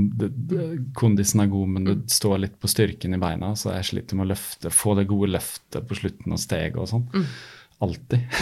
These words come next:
Speaker 2: Og det
Speaker 1: <laughs> Så
Speaker 2: har så mye å si på
Speaker 1: Ja.
Speaker 2: slutten av de lange løpene. Er du litt sterkere i beina da, så er det så mye, det blir en mye bedre opplevelse også da.
Speaker 1: Mm.
Speaker 2: Da er det på en måte ikke det som begrenser deg på slutten.
Speaker 1: Mm.
Speaker 2: Så ja,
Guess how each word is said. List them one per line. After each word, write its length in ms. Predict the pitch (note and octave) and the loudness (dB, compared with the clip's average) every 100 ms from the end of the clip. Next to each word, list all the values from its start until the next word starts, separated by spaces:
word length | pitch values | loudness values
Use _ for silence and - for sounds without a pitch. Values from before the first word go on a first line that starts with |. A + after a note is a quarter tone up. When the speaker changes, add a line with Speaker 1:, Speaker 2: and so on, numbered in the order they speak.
| F#3 - - - | -2 -6 -12 0
Speaker 2:
Og 60 | D#3 | 4
det 20 | |
Speaker 1:
<laughs> 80 | G3+ | 6
Så 100 | B2+ | 6
Speaker 2:
har 80 | D#3+ | 6
så 180 | - G3+ | 4 4
mye 240 | F#3+ D3+ | 4 4
å 40 | F3 | 0
si 440 | - F3 F#3 A3+ | 0 0 0 2
på 40 | G3 | 4
Speaker 1:
Ja. 120 | A#2 | 6
Speaker 2:
slutten 460 | B2 D3+ - - F#3+ | 4 0 -4 0 2
av 60 | |
de 100 | F3 | 4
lange 260 | F3 E3 E3 | 2 2 2
løpene. 380 | D#3 C#3+ F3+ G#3+ | 0 0 0 2
Er 220 | D#3 D3+ | 2 2
du 140 | F3 F#3 | 0 0
litt 160 | F3+ | -2
sterkere 380 | - E3 D3+ E3 | -2 -4 -2 -4
i 40 | E3+ | -2
beina 360 | D3+ C#3+ D#3 | -2 -2 -2
da, 160 | E3 E3+ | -2 -2
så 180 | E3+ F3 | 0 4
er 220 | D3 D3 | 4 4
det 80 | E3 | 0
så 240 | - D#3+ | -2 -2
mye, 480 | E3 D#3 D3+ D#3+ D3+ | -2 -2 0 2 2
det 160 | F3 F3+ | 2 2
blir 180 | E3 F#3 | 4 6
en 40 | |
mye 140 | G#3 F3 | 4 6
bedre 300 | D#3+ D3 F3+ | 4 2 0
opplevelse 480 | E3+ C#3 E3+ E3 - | -2 -4 -4 -6 -2
også 180 | F3+ G3+ | 0 6
da. 40 | |
Speaker 1:
Mm. 220 | A#2+ G2+ - - | 6 6 2 -2
Speaker 2:
Da 120 | F#3+ | 2
er 40 | F3 | 2
det 140 | F3+ | 2
på 40 | |
en 60 | G3 F#3 | 0 0
måte 80 | E3 | -4
ikke 220 | F3 E3+ | -6 -6
det 240 | E3 D3+ D3+ | -8 -8 -8
som 220 | E3+ E3+ | -6 -4
begrenser 640 | E3+ E3 D#3 D3 - E3 | -2 -4 -4 -6 -6 -6
deg 140 | E3+ E3+ | -8 -6
på 100 | - | -4
slutten. 560 | F3+ E3+ D#3+ _ G3+ G3+ | -2 -4 -6 _ 0 0
Speaker 1:
Mm. 220 | A2 E2+ - _ _ _ | 0 -2 -4 _ _ _
Speaker 2:
Så 180 | - F#3 F3+ F3 F3 F3 E3+ E3+ | -4 0 0 0 -2 -4 -8 -6
ja, 120 | - | 2